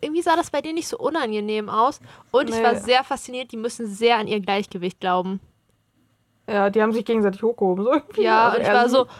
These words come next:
Speaker 1: „Bro, ich weiß nicht, ob ich mich das trauen würde, wenn ich was sehen
Speaker 2: Ja.
Speaker 1: kann.“
Speaker 2: Ja.
Speaker 1: Und die machen das im Blind. Das hätte übel enden können, weil, also, beziehungsweise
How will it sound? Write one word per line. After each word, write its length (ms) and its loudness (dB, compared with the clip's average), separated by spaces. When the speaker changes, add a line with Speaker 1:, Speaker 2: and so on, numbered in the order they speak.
Speaker 1:
„Bro, 540 6
ich 120 -4
weiß 280 0
nicht, 100 -4
ob 80 -10
ich 100 -10
mich 140 -6
das 160 -6
trauen 380 2
würde, 180 4
wenn 140 0
ich 100 -4
was 140 -4
sehen 300 0
Speaker 2:
Ja. 60 -2
Speaker 1:
kann.“ 340 2
Speaker 2:
Ja. 280 -6
Speaker 1:
Und 160 -8
die 60 -12
machen 300 2
das 200 0
im 80 -2
Blind. 340 2
Das 180 -8
hätte 300 0
übel 260 4
enden 320 0
können, 260 -2
weil, 120 0
also, 280 0
beziehungsweise 480 -4